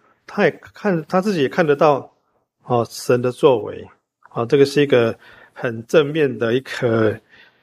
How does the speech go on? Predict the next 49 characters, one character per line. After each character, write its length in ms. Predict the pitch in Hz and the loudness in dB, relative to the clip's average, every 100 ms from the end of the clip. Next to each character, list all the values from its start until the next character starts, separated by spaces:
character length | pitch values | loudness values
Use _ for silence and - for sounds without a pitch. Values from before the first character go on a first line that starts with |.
| _ _ - | _ _ -4
一 100 | 143 | -4
个， 840 | - 123 120 113 110 107 104 92 156 | 2 2 2 0 0 -2 -4 -8 -8
一 100 | 156 | 0
个 120 | 127 | 0
见 280 | 113 127 107 | 2 0 0
证 260 | 127 101 | -2 -2
啊。 240 | 90 - - _ _ _ _ | -6 -16 -20 _ _ _ _
因 100 | - | 2
为 80 | 196 | 2
其 180 | - 170 | 4 0
实 540 | 180 135 131 131 131 - _ _ _ _ _ _ _ | 2 2 4 4 2 -4 _ _ _ _ _ _ _
我 200 | 208 156 | -6 -2
们 180 | 127 131 | 0 2
的 120 | 131 | 2
见 180 | 131 156 | 2 2
证 140 | 156 | 2
大 80 | 151 | 2
概 120 | 143 | 0
可 240 | 131 143 135 | 0 2 2
以 200 | 113 110 | 2 -2
分 200 | - 127 | -2 0
成 140 | 117 | 0
两 180 | 110 123 | 0 -2
种， 220 | 110 95 - - | -4 -8 -16 -8
一 120 | 180 | -2
个 160 | 139 127 | 0 2
是 420 | 135 139 120 107 - | 4 4 2 -4 -14
正 180 | - 160 | 2 2
面 320 | 131 139 107 | 2 0 -2
的， 180 | 98 98 - _ _ _ _ - | -6 -10 -16 _ _ _ _ -6
哦， 100 | 110 | -4
神 300 | 101 - 120 | -2 0 2
的 160 | 120 123 | 2 0
恩 220 | 139 139 | 2 0
典 200 | 123 98 | 0 -4
带 200 | - 131 | -2 -2
领 180 | 107 98 | -2 -8
赐 280 | 95 - 120 | -12 -2 0
福， 280 | 104 98 92 - _ _ - | 0 -6 -10 -18 _ _ -6
一 100 | 151 | 0
个 160 | 135 | 0
是 300 | 120 143 127 | 2 0 0
负 240 | 107 156 131 | 0 2 2
面 280 | 131 123 | 2 0
的， 180 | 107 110 - - | -2 -6 -8 -16
神 360 | - - 120 | -6 0 2
的 80 | 120 | 2
管 260 | 117 98 101 | 0 -6 -8
教。 280 | - 127 | -4 -2